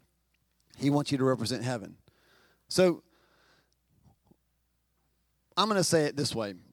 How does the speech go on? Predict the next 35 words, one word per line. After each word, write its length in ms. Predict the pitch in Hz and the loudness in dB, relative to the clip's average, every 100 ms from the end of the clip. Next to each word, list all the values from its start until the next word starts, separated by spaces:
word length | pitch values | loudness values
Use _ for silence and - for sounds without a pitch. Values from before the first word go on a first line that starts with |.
| _ _ _ _ _ _ _ _ _ - | _ _ _ _ _ _ _ _ _ -4
If 160 | 160 | 0
his 220 | - 214 202 | 4 2 4
will 320 | 220 208 180 | 4 4 4
is 260 | 151 151 | 4 2
for 160 | - 147 | 0 2
us 140 | 156 - | 2 2
to 100 | 165 | -2
see 260 | - 156 | 2 2
his 260 | 135 160 175 | 2 0 -2
kingdom 300 | 170 151 139 | -4 -6 -4
come 220 | 143 135 | -2 -2
here, 400 | 127 139 120 117 | -2 -2 -2 -2
then 180 | 120 135 | -4 -4
if 200 | - 160 | -4 -2
it 160 | 170 - | -2 0
doesn't 360 | 165 202 233 180 | 0 2 0 0
look 240 | 185 - | 0 2
like 200 | 156 143 | 0 0
heaven, 500 | 143 143 113 98 101 - _ _ _ - | -2 -4 -4 -8 -12 -20 _ _ _ -4
there's 140 | 123 | 2
still 320 | - 160 156 | 4 4 2
work 240 | 139 135 - | 2 -2 -4
to 100 | 117 | -6
do 220 | 123 113 | -4 -4
on 100 | 113 | -6
earth. 340 | 98 107 - - _ _ _ _ _ _ _ _ _ _ _ _ _ _ _ _ _ _ _ _ | -8 -12 -16 -20 _ _ _ _ _ _ _ _ _ _ _ _ _ _ _ _ _ _ _ _
If 160 | 131 175 | -4 -2
it 140 | 156 | 2
doesn't 320 | 180 190 233 | 2 2 2
look 140 | 220 208 | 0 0
like 160 | 175 | 0
heaven, 600 | - 156 117 107 113 - - _ _ _ - | 0 0 0 -4 -8 -18 -20 _ _ _ -6
there's 140 | 123 | -4
still 420 | - 160 165 160 | -2 -2 -2 -2
work 300 | - 120 131 | -4 0 0